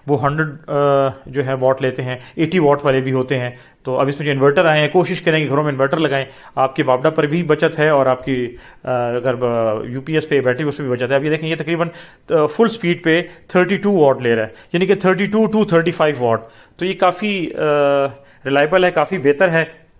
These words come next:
कि आपकी जो, अ, अ, बिजली के बिल पे भी फ़र्क पड़ेगा। अगर आप, अ, अ, यूपीएस पे चलाएंगे तो उसमें बैकअप आपको अच्छा मिलेगा। अभी ये हमने अभी इसको on किया है, दोबारा हमने इसको on किया, ये वन पे है।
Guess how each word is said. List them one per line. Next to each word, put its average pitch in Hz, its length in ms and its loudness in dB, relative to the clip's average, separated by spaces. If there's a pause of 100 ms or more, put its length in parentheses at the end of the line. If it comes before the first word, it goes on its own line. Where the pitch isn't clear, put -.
(720)
कि 147 60 2
आपकी 139 240 0
जो, 156 220 2
अ, 135 60 4
अ, 123 1000 0
बिजली 127 220 -10
के 156 120 -2
बिल 147 140 2
पे 160 40 -2
भी 190 80 2
फ़र्क 160 240 -2
पड़ेगा। 151 320 2
अगर 139 200 2
आप, 135 260 2
अ, 131 40 -2
अ, 113 1080 -8
यूपीएस 139 340 -2
पे 185 100 0
चलाएंगे 156 320 0
तो 147 100 2
उसमें 135 160 -4
बैकअप 131 260 0
आपको 180 160 0
अच्छा 165 200 0
मिलेगा। 147 340 0 (720)
अभी 175 200 0
ये 185 80 2
हमने 170 180 0
अभी 165 120 -2
इसको 156 160 -4
on 160 180 0
किया 185 160 -2
है, 175 140 -10 (2750)
दोबारा 139 260 2
हमने 170 100 -2
इसको 156 160 -4
on 151 140 0
किया, 156 120 -4
ये 143 60 2
वन 143 180 -2
पे 170 120 2
है। - 260 -6